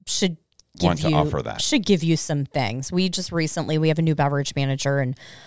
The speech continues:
Speaker 1: uh, she's been bartending for a long time, and she's really awesome, been with our team for a long time, but this is her first time in this management role, and she said to me recently, "Hey, we really need some new bar mats. Can you, can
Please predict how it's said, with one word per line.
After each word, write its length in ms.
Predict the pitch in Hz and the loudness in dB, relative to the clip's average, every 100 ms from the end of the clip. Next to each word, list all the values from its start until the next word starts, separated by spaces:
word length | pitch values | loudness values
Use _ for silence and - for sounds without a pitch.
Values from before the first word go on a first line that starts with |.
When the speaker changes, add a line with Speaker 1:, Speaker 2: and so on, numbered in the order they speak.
| - _ _ - | -20 _ _ -2
Speaker 1:
uh, 220 | 131 123 | 0 0
she's 200 | - 165 | -2 0
been 140 | 170 | 2
bartending 420 | 202 294 294 254 | 4 2 2 0
for 120 | 240 226 | 2 0
a 40 | |
long 240 | 208 190 | 2 2
time, 380 | 196 - 180 180 | 0 -2 0 0
and 240 | 156 143 - - - | 0 -4 -6 -14 -10
she's 380 | - - 160 - | -6 -6 -6 -10
really 560 | 107 175 190 202 202 175 | -10 -6 0 4 4 4
awesome, 320 | 135 147 156 | 4 2 0
been 140 | 160 | 2
with 120 | 165 | 2
our 120 | 147 147 | 0 -2
team 260 | - 170 | -2 -2
for 120 | 170 | 2
a 60 | 170 | 2
long 240 | 147 139 | 2 0
time, 360 | 143 143 139 143 | -2 -2 -2 0
but 160 | 147 - | 0 0
this 160 | 156 | -4
is 80 | 156 | -4
her 120 | 160 | -6
first 440 | 151 143 131 - - | -4 -4 -4 -6 -10
time 280 | - 143 135 | -8 -2 -2
in 360 | - 143 143 151 | -2 -4 -4 -4
this 160 | 151 - | -6 0
management 400 | 311 320 180 - | 0 2 0 2
role, 240 | 147 147 | 4 4
and 140 | 147 | 2
she 100 | 156 | -2
said 220 | 147 151 143 | -4 -4 -4
to 100 | 147 | -4
me 60 | |
recently, 340 | 139 127 127 - | -4 -6 -10 -6
"Hey, 300 | 220 180 127 - - _ - | -2 -2 -2 -12 -20 _ -4
we 80 | 190 | 2
really 180 | 202 208 | 4 4
need 160 | 185 | 2
some 240 | - 165 160 | 0 -2 -4
new 180 | 151 147 | -2 -2
bar 220 | 143 311 | 2 2
mats. 340 | 262 131 - - | 2 0 -4 -6
Can 160 | 175 | -2
you, 340 | 160 147 139 - _ _ _ - _ _ _ | 0 0 -2 -6 _ _ _ -20 _ _ _
can 320 | - 165 139 | -2 0 -2